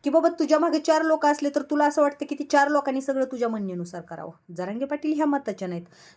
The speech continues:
जरांगे पाटील सरळ की बाबा जनतेला स्वतंत्र आहे, जनतेचं स्वतःचं मत आहे आणि ती त्यांच्याप्रमाणे व्यक्त होऊ शकतात.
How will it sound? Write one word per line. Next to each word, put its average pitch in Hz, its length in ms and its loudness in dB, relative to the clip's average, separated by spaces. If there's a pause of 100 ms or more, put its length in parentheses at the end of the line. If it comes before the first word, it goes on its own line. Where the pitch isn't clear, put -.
(120)
जरांगे 220 360 0
पाटील 285 300 0
सरळ 277 420 4
की 302 60 -4
बाबा 294 200 4
जनतेला 262 440 2
स्वतंत्र 247 560 -2
आहे, 220 300 0
जनतेचं 220 480 -4
स्वतःचं 226 500 -4
मत 220 340 -4
आहे 208 180 -2
आणि 196 260 -6
ती 233 60 -14
त्यांच्याप्रमाणे 208 720 -8
व्यक्त 330 300 -8
होऊ 220 200 -8
शकतात. 208 360 -12